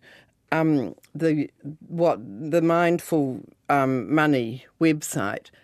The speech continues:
and their providers that get the tick and their particular funds that get the tick, um, there are Mercer, Simplicity and Superlife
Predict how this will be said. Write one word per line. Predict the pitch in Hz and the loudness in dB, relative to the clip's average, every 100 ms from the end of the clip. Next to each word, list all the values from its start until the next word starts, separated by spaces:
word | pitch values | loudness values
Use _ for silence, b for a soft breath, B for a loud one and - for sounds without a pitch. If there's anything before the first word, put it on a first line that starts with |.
| b | b
and | 151 147 | 2 4
their | 160 156 151 | 4 2 0
providers | - 147 151 143 143 143 | -2 -2 0 2 0 -2
that | 135 98 | -6 -6
get | 156 120 - - b b - | -4 -4 -8 -20 b b -16
the | |
tick | 131 - 147 - - b b b | -10 -2 -2 -2 -14 b b b
and | 151 139 | 2 4
their | 143 139 _ _ | 2 0 _ _
particular | 160 - - 131 131 | -10 -8 -6 -6 -6
funds | - 180 220 240 - | -2 0 2 0 -2
that | 120 | -10
get | 127 - | -8 -10
the | 110 | -10
tick, | - 123 - - B B B B B | -8 -8 -8 -20 B B B B B
um, | 147 151 151 139 92 - - | 0 4 4 2 -2 -12 -6
there | 156 160 156 | 0 2 4
are | 151 - - _ _ _ - _ - | 2 -2 -20 _ _ _ -20 _ -6
Mercer, | 180 196 226 - 240 | 0 2 2 0 -6
Simplicity | - 175 170 - 190 185 170 156 | -2 -2 -2 -4 -4 -4 -4 -2
and | 139 143 | -2 -4
Superlife | - 202 202 170 139 110 113 151 - | -2 -2 0 -2 0 0 -4 -8 -16